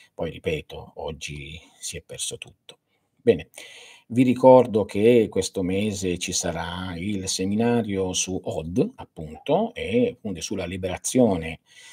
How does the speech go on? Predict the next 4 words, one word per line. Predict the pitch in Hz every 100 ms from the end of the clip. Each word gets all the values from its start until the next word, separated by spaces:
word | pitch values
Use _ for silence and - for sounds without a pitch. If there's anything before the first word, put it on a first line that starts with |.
| - _
ehm, | - 82
tramite | - 120 110 92 85 - 85 92 98
la | 92 87 101 107 90
capacità | - 90 90 - 87 104 101 101